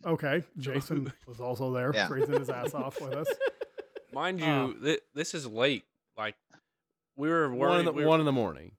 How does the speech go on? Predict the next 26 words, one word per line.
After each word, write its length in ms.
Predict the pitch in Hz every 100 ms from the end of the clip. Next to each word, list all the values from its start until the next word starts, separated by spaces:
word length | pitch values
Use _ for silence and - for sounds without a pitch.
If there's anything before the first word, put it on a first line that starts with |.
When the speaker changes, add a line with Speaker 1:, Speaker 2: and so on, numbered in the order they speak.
| -
Speaker 1:
Uh, 280 | 330 320 269
it, 260 | 254 240 196
not 360 | 240 233 -
quite 340 | - 196 175 -
that, 240 | 180 156
but 80 | 156
it's 160 | 170
getting 260 | - 185 143
late. 220 | 120 98 -
Speaker 3:
<sighs> 60 | 175
Didn't 120 | 214
we 80 | 202
beat 240 | 180 196
on 140 | 190 180
the 60 |
back 340 | 151 160 165 -
door 200 | 175 165
at 60 | 147
Walmart 400 | 165 170 165 -
trying 160 | 165
to 60 | 160
get 100 | 147
a 40 |
fuel 260 | - 170 190
can? 340 | - 185 196 190 _ _ _ _ _
Speaker 1:
I 60 | -